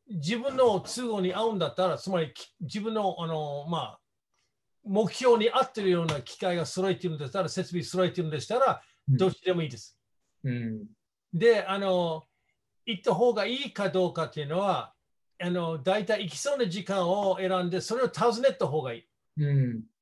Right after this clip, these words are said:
Speaker 1: で、あのー、男性が女性をナンパするのは、もしそういう問題があれば、どこでもありますから、可能性として。もしそういうような、あの、やつがいるんでしたら、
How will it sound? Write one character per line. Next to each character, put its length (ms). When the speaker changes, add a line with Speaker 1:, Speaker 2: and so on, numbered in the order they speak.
Speaker 1:
で、 320
あ 160
の 600
ー、 40
男 260
性 320
が 400
女 200
性 220
を 140
ナ 140
ン 100
パ 180
す 140
る 160
の 100
は、 180
も 200
し 180
そ 220
う 20
い 80
う 60
問 240
題 100
が 60
あ 40
れ 60
ば、 80
ど 80
こ 160
で 100
も 140
あ 80
り 80
ま 100
す 60
か 140
ら、 120
可 140
能 160
性 180
と 160
し 100
て。 220
も 140
し 180
そ 220
う 40
い 40
う 20
よ 180
う 40
な、 260
あ 60
の、 420
や 220
つ 180
が 140
い 80
る 140
ん 60
で 140
し 80
た 140
ら、 260